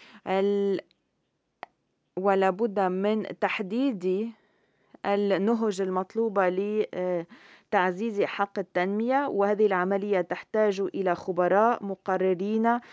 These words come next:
أو آليات أخرى، بما في ذلك عملية إنهاء الاستعمار ال-، الموجودة في الأمم المتحدة لموا-، لتحقيق التنمية.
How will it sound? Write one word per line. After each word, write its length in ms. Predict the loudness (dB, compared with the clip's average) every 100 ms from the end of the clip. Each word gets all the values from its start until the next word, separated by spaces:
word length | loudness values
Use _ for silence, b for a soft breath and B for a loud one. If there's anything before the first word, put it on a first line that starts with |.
| B B
أو 220 | 0 2
آليات 640 | 2 0 0 2 2 2 -2 -2
أخرى، 360 | -2 0 0
بما 320 | 2 0 0 -2
في 240 | -2 -2
ذلك 580 | 2 2 2 0 0 -2 -6 B B B B B
عملية 840 | -2 0 0 0 -2 0 2 2 -2 _ _ 0
إنهاء 680 | 2 2 0 0 2 2 2
الاستعمار 880 | 0 -2 -2 0 0 2 2 2 2
ال-، 500 | 0 0 0 0 0 0 0 0 0 -2 -2
الموجودة 640 | -2 0 0 0 0 0
في 420 | 0 -2 0 0 0
الأمم 840 | -2 -2 -2 -2 -2 -2 2 2 2
المتحدة 800 | 2 0 -2 -6 -4 -2 -2 -4 B B B B -8
لموا-، 580 | 0 0 2 4 2 2
لتحقيق 880 | 0 0 -2 -4 0 -2 2 0 0
التنمية. 800 | -4 0 2 2 2 2 0 0